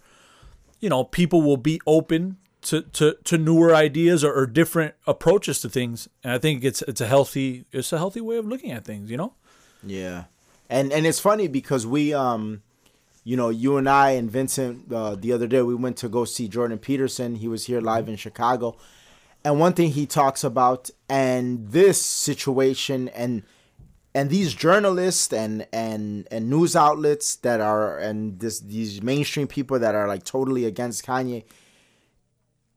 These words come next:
Speaker 2: shows that the, the evidence of what Jordan Peterson talks about, of how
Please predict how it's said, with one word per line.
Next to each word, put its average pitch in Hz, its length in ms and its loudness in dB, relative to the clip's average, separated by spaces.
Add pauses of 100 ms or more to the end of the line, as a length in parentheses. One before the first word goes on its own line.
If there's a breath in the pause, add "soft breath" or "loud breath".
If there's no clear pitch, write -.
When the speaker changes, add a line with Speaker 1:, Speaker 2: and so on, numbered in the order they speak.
(420)
Speaker 2:
shows 175 420 4
that 123 400 2
the, 131 180 2
the 113 240 -2
evidence 151 540 2
of 113 140 0
what 120 140 2
Jordan 135 300 2
Peterson 120 540 -4
talks 143 380 0
about, 120 380 0
of 107 220 -4
how 113 400 2